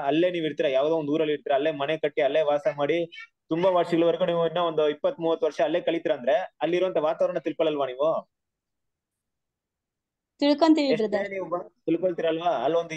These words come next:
Speaker 1: ಇಪ್ಪತ್ತು ವರ್ಷ ಅಲ್ಲೇ ಜೀವನ ನಡೆಸಿದ್ರಲ್ಲಿ ಹೆಂಗೆ, ಏನು, ಆ place ಏನು, ಯಾವ ತರ ಇರ್ತಾರೆ ಜನ, ಏ-, ನಿಮ್ಗೆ ಹಿಂಸೆ ಕೊಡೋರು ಇರ್ತಾರ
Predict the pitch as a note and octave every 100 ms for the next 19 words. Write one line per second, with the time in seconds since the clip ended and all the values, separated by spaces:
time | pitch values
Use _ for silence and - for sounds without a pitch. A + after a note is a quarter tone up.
0 | D#3+ E3 - A3 G#3+ G3+ G#3 F#3+ G3 F#3+
1 | F#3+ F#3+ F#3 F3+ F3+ E3 F3 F3+ E3+ E3+
2 | E3 E3 F3 E3+ D#3+ E3+ - _ _ C#3
3 | D3 D#3 F3+ F3+ E3 D#3+ D3+ D#3+ F3+ E3
4 | D3+ D#3 D#3 D#3+ D3+ C#3+ D#3 C#3+ D3+ D3+
5 | C#3+ D3 E3 F3+ D#3+ D#3+ D#3+ D3